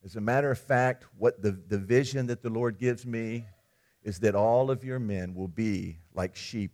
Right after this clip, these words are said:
without a shepherd, because, King, you won't come back."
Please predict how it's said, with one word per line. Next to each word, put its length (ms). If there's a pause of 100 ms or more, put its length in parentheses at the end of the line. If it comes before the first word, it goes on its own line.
without 340
a 40
shepherd, 560 (1120)
because, 320
King, 320
you 220
won't 280 (360)
come 160
back." 300